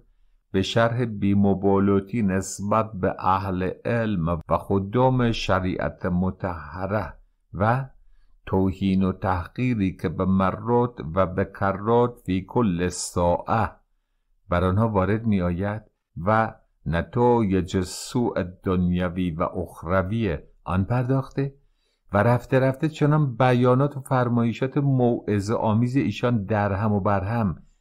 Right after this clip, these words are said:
و غامض می‌شد که رمضان که سهل است، جد رمضان هم محال بود بتواند یک کلمهٔ آن را بفهمد و خود چاکرتان هم که آن همه قمپز عربیدانی در می‌کرد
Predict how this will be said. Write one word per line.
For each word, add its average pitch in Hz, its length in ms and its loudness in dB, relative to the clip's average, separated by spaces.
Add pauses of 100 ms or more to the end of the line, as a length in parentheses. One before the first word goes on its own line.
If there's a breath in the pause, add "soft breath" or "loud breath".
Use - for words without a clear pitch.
(160)
و 190 80 2
غامض 117 640 4
می‌شد 85 420 0
که 107 120 -2
رمضان 127 480 2
که 123 120 -4
سهل 92 400 -2
است، - 380 -10 (120)
جد 135 480 0
رمضان 87 560 2
هم 80 160 -2
محال 113 500 2
بود 67 300 -8 (120)
بتواند 110 520 0
یک 123 220 -2
کلمهٔ 127 640 0
آن 127 120 0
را 120 60 0
بفهمد 92 680 -4 (760)
و 65 120 -2
خود 90 340 -4
چاکرتان 113 920 0
هم 110 280 0
که - 180 -8
آن 135 320 2
همه 123 340 0
قمپز 110 520 0
عربیدانی 101 920 0
در 107 220 0
می‌کرد 101 600 -2